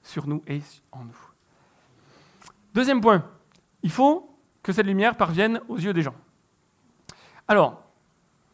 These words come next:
euh, il y a un, un, un des invités, là, il y a deux semaines, qui parlait de pourquoi on met les villes, à l'époque, sur les montagnes, là, pour mieux voir les assaillants arriver, pour leur tomber dessus, euh, plus facilement, et que ça soit plus difficile pour eux pour attaquer, tout ça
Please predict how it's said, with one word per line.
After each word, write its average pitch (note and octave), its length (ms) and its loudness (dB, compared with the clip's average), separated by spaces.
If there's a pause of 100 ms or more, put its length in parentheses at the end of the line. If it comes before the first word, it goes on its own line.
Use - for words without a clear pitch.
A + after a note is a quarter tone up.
(1700)
euh, D3+ 80 -2
il D#3+ 80 -6
y E3+ 60 0
a E3 60 2
un, D#3+ 240 0
un, D#3+ 520 -6
un D#3+ 120 -6
des D#3 180 -4
invités, D#3 200 -4
là, E3 80 -2
il D3 60 -4
y C#3+ 40 -2
a C#3 40 -6
deux D3 100 -4
semaines, E3 280 -2
qui - 120 -16
parlait C#3+ 200 -2
de C#3 40 -6
pourquoi D#3 300 -4
on D#3 60 -2
met D3 100 -2
les C#3 100 -4
villes, D3 340 -8
à B2 100 -6
l'époque, C3+ 280 -8
sur - 140 -16
les B2 100 -12
montagnes, B2 340 -12
là, B2 100 -8
pour A2+ 220 -18
mieux A#2+ 180 -8
voir B2 200 -6
les A2 140 -12
assaillants A2+ 320 -8
arriver, A2+ 340 -10
pour A#2+ 140 -12
leur A2 100 -12
tomber A2 220 -12
dessus, G#2+ 380 -16
euh, G2+ 40 -16
plus - 140 -18
facilement, A2 460 -14
et A#2 40 -14
que A2 60 -20
ça A#2+ 80 -20
soit A2 100 -16
plus A2+ 140 -18
difficile A2+ 280 -16
pour A2 180 -16
eux - 20 -14
pour A2 140 -14
attaquer, A#2 380 -14
tout - 120 -20
ça G#2+ 340 -10